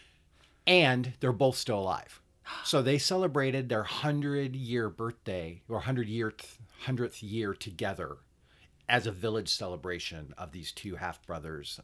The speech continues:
And it's just, it was just an incredible story. Oh, another part of the story I thought was amazing. I'm sorry. Um, w-,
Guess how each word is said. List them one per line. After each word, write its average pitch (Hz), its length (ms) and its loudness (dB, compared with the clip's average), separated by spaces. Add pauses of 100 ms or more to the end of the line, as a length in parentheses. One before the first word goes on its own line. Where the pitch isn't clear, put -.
And 87 180 -10
it's 78 100 -12
just, - 220 -12
it 95 60 -10
was 92 100 -12
just 117 140 -12
an - 40 -14
incredible 113 280 -12
story. 123 320 -8 (680)
Oh, 214 260 8 (320)
another 226 180 8
part 147 200 2
of 117 40 2
the - 40 -2
story 120 200 2
I 120 40 2
thought 147 160 4
was 123 100 -2
amazing. 147 420 0
I'm 131 100 -4
sorry. 95 340 -4 (460)
Um, 123 360 -2 (1120)
w-, 135 240 -4